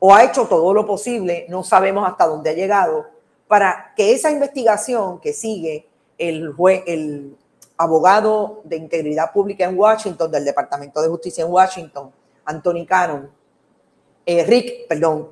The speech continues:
Rick Cannon, eh, no llegue a mayores, porque no solamente él es un gran contratista, eh, un gran inversionista político de las campañas del P N P,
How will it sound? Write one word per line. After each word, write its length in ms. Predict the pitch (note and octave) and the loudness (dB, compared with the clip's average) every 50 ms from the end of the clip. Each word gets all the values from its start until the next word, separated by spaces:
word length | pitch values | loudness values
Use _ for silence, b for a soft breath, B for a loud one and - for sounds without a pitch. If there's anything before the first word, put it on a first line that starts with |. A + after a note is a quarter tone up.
| - | -4
Rick 460 | - F#3 G3 F#3+ - - - _ _ | 0 0 0 0 0 -12 -20 _ _
Cannon, 440 | - A3 G3+ F#3 D#3+ C#3+ C#3 C#3 C#3 _ _ _ _ _ _ _ _ _ _ _ _ _ _ _ _ _ _ _ _ - | 4 4 4 4 2 -4 -10 -12 -18 _ _ _ _ _ _ _ _ _ _ _ _ _ _ _ _ _ _ _ _ -2
eh, 560 | F#3+ F#3 F3+ F3 E3+ E3 D#3+ D#3 D#3 D#3+ - - - - _ _ _ _ _ _ _ _ _ _ _ _ _ _ _ _ _ _ _ _ _ _ _ _ _ _ _ - | 2 2 4 4 4 2 2 0 -2 -4 -8 -18 -20 -20 _ _ _ _ _ _ _ _ _ _ _ _ _ _ _ _ _ _ _ _ _ _ _ _ _ _ _ -12
no 680 | - G3 G3+ G#3+ B3 C4+ D4+ D#4+ D#4+ - - - - G#3 | -8 -4 0 4 6 6 6 4 2 0 -4 -10 -10 -6
llegue 760 | F#3 B3 D4 D4 D4 A#3+ A#3+ A3 G#3+ - - - - - _ _ _ _ _ _ _ _ | -2 2 2 2 2 2 0 -2 -2 -4 -10 -16 -20 -20 _ _ _ _ _ _ _ _
a 120 | - G#3+ A3 | 0 0 2
mayores, 920 | G#3+ G#3 G3+ F#3 A#3 C4 C4 A#3+ G#3 F3 D#3+ - - - - - - _ _ _ _ _ _ _ _ _ _ _ _ _ _ _ _ _ | 2 2 2 6 6 8 8 8 4 2 -2 -6 -10 -14 -16 -18 -20 _ _ _ _ _ _ _ _ _ _ _ _ _ _ _ _ _
porque 300 | - G#3 G#3 G#3 G#3+ G3+ | 4 4 4 6 4 2
no 120 | G#3 A3+ B3 | 2 2 0
solamente 540 | - D#4+ D#4+ D#4+ D#4 E4 E4 D#4+ A3 A#3+ | 2 2 2 2 2 -2 -4 -4 0 0
él 80 | G#3+ G3 | 0 0
es 160 | A3 G#3+ A3 | 0 -2 -4
un 120 | A#3+ A#3 A3+ | -6 -4 0
gran 320 | G#3 G#3+ A3 A#3 A#3+ A3 | 0 0 0 0 -2 -4
contratista, 1080 | A3 A3 A3 G#3+ G#3+ G3 F3+ F3+ - G#3 G#3+ G#3 - - F3 E3 E3 E3 E3+ - _ _ _ _ _ _ | -4 -4 -4 -2 -2 0 0 0 -2 -4 -12 -12 -8 -4 -2 -2 -2 -4 -8 -12 _ _ _ _ _ _
eh, 260 | - F3 E3 D#3 D3+ E3 | -6 -6 -4 -4 -6 -6
un 140 | F3 F#3+ F#3+ | -8 -6 -4
gran 220 | F#3+ G#3+ G#3+ A3+ | -2 -2 -2 -2
inversionista 680 | A#3 A3 G#3 G3+ E3+ D#3 - F3+ E3 E3+ - - G#3 - | -2 -2 -2 -2 -4 -4 -6 -8 -8 -8 -4 -4 -4 -2
político 560 | G3+ G3 G3+ A3 A#3 A3 G#3 E3 - E3 D#3 | -2 -2 -2 -4 -6 -8 -10 -4 0 0 2
de 80 | D#3 D3 | 2 0
las 100 | D3+ D3+ | -2 -4
campañas 500 | - D3+ D3+ - C#3+ C#3+ D3 D#3 E3 D3+ | -6 -8 -6 -6 -8 -6 -6 -6 -6 -4
del 160 | F3+ F#3 F#3 | -4 -6 -4
P 80 | - | -4
N 160 | G3 G3+ A3 A3 | -4 -4 -4 -6
P, 300 | A3 E3 D3+ D3+ D3 | -6 -6 -6 -8 -8